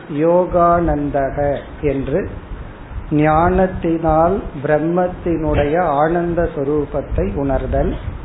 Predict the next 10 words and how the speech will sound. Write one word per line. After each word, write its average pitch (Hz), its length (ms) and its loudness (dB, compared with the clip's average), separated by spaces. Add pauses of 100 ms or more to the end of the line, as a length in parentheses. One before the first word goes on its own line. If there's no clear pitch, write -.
(960)
ஆத்மானந்தக, 160 1500 2 (600)
ஆத்மா 175 920 2
ஆனந்த 180 800 2
சொரூபம் 143 680 0 (120)
என்று 156 400 0
உணர்தல். 131 640 -2 (960)
இனி 165 240 2
பதிமூன்றாவது 165 1300 2
அத்தியாயத்தின் 156 840 0
தலைப்பு 139 600 0